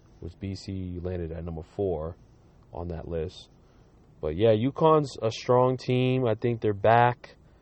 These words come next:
I think they got very good guard play. They got, like, a three-headed monster, Vital, uh,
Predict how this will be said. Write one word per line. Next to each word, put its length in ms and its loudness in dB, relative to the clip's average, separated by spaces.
I 80 -4
think 320 -4
they 420 -2
got 320 0
very 300 2
good 160 -6
guard 340 6
play. 540 4
They 100 -4
got, 120 2
like, 140 0
a 60 -2
three-headed 520 2
monster, 840 0
Vital, 1000 2
uh, 260 0